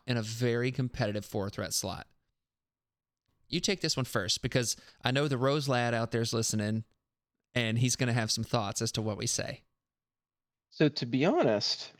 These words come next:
Speaker 2: I don't really have much of an opinion. Um, however, I think that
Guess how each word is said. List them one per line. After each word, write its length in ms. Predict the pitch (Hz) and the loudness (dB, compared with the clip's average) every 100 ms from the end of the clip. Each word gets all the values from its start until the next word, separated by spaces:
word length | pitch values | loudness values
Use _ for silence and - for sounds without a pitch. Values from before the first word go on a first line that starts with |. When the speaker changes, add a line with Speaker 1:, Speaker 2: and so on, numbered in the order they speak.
| - | -4
Speaker 2:
I 100 | 196 | 0
don't 160 | 381 202 | 0 2
really 220 | 127 135 | 2 4
have 200 | 120 110 | 2 2
much 260 | 113 - | 0 -2
of 100 | 98 | -10
an 100 | 87 - | -12 -14
opinion. 420 | - 117 - - - _ _ _ - - - | -6 -6 -6 -12 -18 _ _ _ -14 -6 4
Um, 520 | 131 117 76 76 110 _ _ _ | 6 6 4 -2 -10 _ _ _
however, 800 | - 110 - - - 95 92 120 _ - | 0 0 4 6 6 2 -2 -4 _ 0
I 100 | 127 | 0
think 420 | - 160 156 - | 2 0 0 2
that 440 | 131 123 120 - | 6 8 8 4